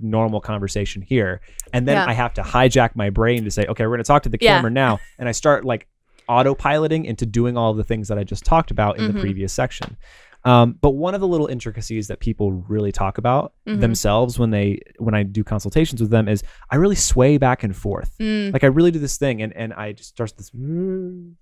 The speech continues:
Speaker 1: you start getting away from the microphone
Speaker 2: Especially if
Speaker 1: and
Speaker 2: they're
Speaker 1: you start
Speaker 2: standing.
Speaker 1: Yes, absolutely.
Speaker 2: 'Cause they, like, switch weight.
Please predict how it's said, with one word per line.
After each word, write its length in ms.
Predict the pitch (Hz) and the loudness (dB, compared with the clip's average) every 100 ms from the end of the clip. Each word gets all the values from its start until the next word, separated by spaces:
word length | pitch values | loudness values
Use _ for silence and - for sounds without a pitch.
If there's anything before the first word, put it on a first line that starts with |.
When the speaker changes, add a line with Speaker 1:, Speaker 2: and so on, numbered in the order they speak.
| _ _ _ _ _ - | _ _ _ _ _ -8
Speaker 1:
you 120 | 123 | -4
start 220 | - 147 | 0 0
getting 160 | 139 135 | 0 -6
away 160 | 123 120 | -6 -8
from 140 | 107 | -12
the 60 | 101 | -12
microphone 360 | 156 160 156 | -12 -2 2
Speaker 2:
Especially 320 | 165 180 - | 4 6 4
if 60 | 131 | 4
Speaker 1:
and 60 | - | 2
Speaker 2:
they're 60 | |
Speaker 1:
you 40 | - | 0
start 200 | - 233 | 0 2
Speaker 2:
standing. 520 | 220 226 180 131 107 | 0 -2 -4 -8 -4
Speaker 1:
Yes, 640 | 107 120 - - - - - - | 4 4 4 2 -2 -12 -16 -4
absolutely. 420 | 117 - 110 101 | -2 0 2 4
Speaker 2:
'Cause 40 | 285 | 6
they, 140 | 294 | 8
like, 220 | 277 240 - _ | 8 4 -2 _
switch 420 | - - 240 - | -10 -2 -2 -2
weight. 320 | 208 196 220 | 0 0 0